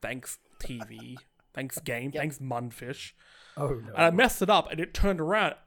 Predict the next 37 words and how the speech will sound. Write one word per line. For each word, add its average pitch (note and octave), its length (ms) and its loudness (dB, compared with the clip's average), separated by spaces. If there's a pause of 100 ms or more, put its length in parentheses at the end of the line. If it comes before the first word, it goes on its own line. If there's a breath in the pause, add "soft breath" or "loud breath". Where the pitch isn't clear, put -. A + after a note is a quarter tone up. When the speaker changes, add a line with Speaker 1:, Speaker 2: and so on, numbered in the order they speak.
(140)
Speaker 1:
and D#3+ 160 2
I've D3+ 200 0
just E3 200 0
shotgunned D#3+ 520 0
it C#3 60 -6
in C3 80 -4
the A#2+ 60 -8
face, C#3+ 440 -2
and D#3 80 -2
it's E3 100 -12
gone E3+ 160 0
flying F#3 380 0
across E3+ 200 -4
the D3+ 80 -4
room, D3+ 360 0 (680 soft breath)
and E3 220 4
then F3 160 2
just D#3 180 0
stood F3+ 200 4
up D3 120 2 (120)
instantly, D#3 420 -2
just B2 280 -8
turned D3 300 4
at B2 120 -6
me A#2+ 120 -8
and A#2 200 -10
ran. B2+ 400 -4 (1200 loud breath)
It, - 280 -2 (140)
that F3 340 8
was F#3 160 4
pretty D3+ 260 -2
cool. D3 300 0
Like, B2+ 240 -2 (600)
the F3 60 2
way E3 360 4
these E3+ 340 0
robots D3 260 4